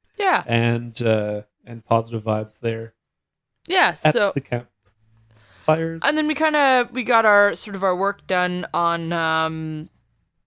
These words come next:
Speaker 1: kinda got our work done on Friday, and then we were sort of free for Saturday and Sunday.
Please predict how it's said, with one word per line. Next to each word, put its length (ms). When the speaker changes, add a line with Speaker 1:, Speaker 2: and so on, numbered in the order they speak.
Speaker 1:
kinda 200
got 140
our 100
work 260
done 220
on 160
Friday, 680
and 220
then 200
we 100
were 320
sort 200
of 60
free 300
for 180
Saturday 680
and 160
Sunday. 640